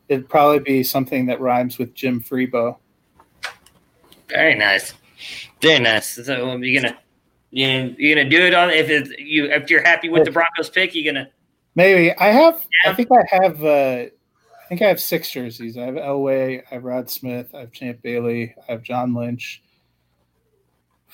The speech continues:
Speaker 1: I have Tebow, um, I have Von Miller jersey shirt, I have C J Anderson. Maybe that's the one I should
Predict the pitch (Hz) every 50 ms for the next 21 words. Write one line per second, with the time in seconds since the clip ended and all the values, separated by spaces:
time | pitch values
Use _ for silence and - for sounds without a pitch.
0 | - - - - - 127 123 - - - 139 127 123 127 120 117 117 120 120 117
1 | - _ _ _ _ _ _ _ _ _ _ _ _ _ _ _ - 123 117 117
2 | 113 110 110 107 107 110 113 - - 127 127 123 120 127 123 123 120 117 117 120
3 | 120 120 117 113 - 131 120 113 117 120 113 110 - - 131 123 120 117 113 123
4 | 117 113 113 - - - 156 143 - - 165 143 120 123 127 131 139 - - 151
5 | 139 151 160 170 185 180 165 151 143 - - - 135 131 131 127 131 123 - -
6 | - - -